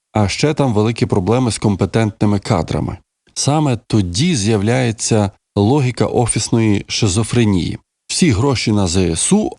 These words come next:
але зробіть дороги. Коли ми бачимо, що є заборона на проведення вуличних протестів, але влада не реагує на протести під К М Д А,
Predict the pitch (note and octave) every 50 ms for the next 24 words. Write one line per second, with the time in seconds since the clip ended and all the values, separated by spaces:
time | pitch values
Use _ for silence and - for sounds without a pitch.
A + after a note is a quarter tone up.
0 | _ _ - A#2 B2+ C3+ D3 D3+ B2 G2+ G#2 A2 A2+ A#2 F#2+ F2+ G2+ G2 F2+ E2
1 | F#2 F2 E2+ - - _ _ _ _ _ _ _ _ _ _ _ _ _ _ _
2 | _ _ _ _ _ - - G#2+ A2 D3+ G3 G#3 G3 E3 A#2 G#2 B2+ D#3 - -
3 | C#3+ C3+ A2 - - - A#2 A2 A#2+ D3 C3+ - A#2+ G2+ F#2 G2+ G#2 A#2+ C3+ C#3
4 | B2+ A2+ G#2+ G2+ - A#2 G#2+ G2+ A2+ C#3 B2 A2+ A#2 A2 A2 G#2 F2+ F#2+ B2 C#3
5 | B2 A2+ - - G#2+ - - - - F2+ - - E2 E2 - - - A#2+ B2 C#3
6 | - _ _ _ _ _ _ - - A#2+ A2+ A#2 D#3 F#3+ E3 B2 A#2 C3 D3+ D3
7 | C#3 C3 B2 A#2+ B2+ C#3 C#3+ D3 D3 D3 D3+ C#3 A#2 D3 D3+ A2+ G2 F#2+ G2 F#2+
8 | F#2 - - G2+ G2 - A2+ F#2+ - - G#2 F#2+ - G#2+ G#2 - - - G#2 G2
9 | G2 F#2+ F#2 F2 G2 G2 F#2+ F2 E2+ F2+ F#2+ C3+